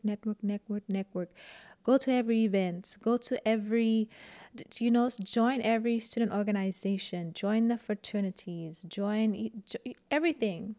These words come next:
right? Network, network, network. Put yourself out there. Now, let me just say this, right? My two disclaimers. Number one, that saying is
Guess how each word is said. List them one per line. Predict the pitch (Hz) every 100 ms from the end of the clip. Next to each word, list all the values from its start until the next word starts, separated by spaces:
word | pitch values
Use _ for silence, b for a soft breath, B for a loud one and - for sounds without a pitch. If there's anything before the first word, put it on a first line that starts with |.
| -
right? | 214 226 240 233
Network, | 202 208 226 - 240 233
network, | 196 196 - 185 -
network. | 175 175 - 165 _
Put | 233 226
yourself | 226 208 - 180 - -
out | 180 -
there. | 175 170 - b b b b b b _ _ _ _ _ _ _
Now, | 226 233
let | 233
me | 277
just | 233 220 -
say | 196 190
this, | 160 160 -
right? | 196 190 202 -
My | 175
two | 180 -
disclaimers. | 185 180 - 180 175 165 165 -
Number | 196 196
one, | 196 208 220 226 B B B B
that | 202 208 202
saying | - 214 208 220 226 220
is | 196